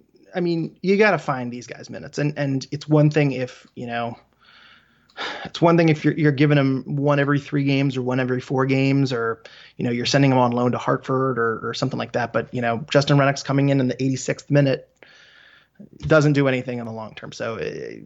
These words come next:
yeah, I, I, I, I mean, we have, we have the same concerns, and I guess I'm a little more optimistic or, or naive, depending on how you wanna look at it, on, um, the fact they're gonna squeeze him into the lineup.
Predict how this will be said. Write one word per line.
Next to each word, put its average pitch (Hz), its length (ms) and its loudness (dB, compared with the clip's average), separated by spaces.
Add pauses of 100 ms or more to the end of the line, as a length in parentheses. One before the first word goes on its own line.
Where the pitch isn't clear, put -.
yeah, 123 240 0
I, 120 100 2
I, 135 160 2
I, 139 340 2
I 165 40 0
mean, 156 240 0
we 196 100 4
have, 160 200 2
we 175 160 0
have 170 100 2
the 147 80 -4
same 147 200 -6
concerns, 131 440 -8
and 120 80 -6
I 120 60 -8
guess 127 180 -4
I'm 123 100 -4
a 120 40 -2
little 120 140 -4
more 117 160 -6
optimistic 117 640 -6 (200)
or, 110 320 -2
or 123 260 0
naive, 127 600 6
depending 120 280 -2
on 110 60 -2
how 117 80 -2
you 113 120 -2
wanna 107 180 0
look 113 140 -2
at 107 120 4
it, 104 100 2
on, 107 220 0
um, 107 240 0 (260)
the 131 100 4
fact 117 200 2
they're 113 100 2
gonna 104 140 -4
squeeze 104 280 -2
him 101 100 -2
into - 100 -8
the 95 60 -6
lineup. 85 280 -2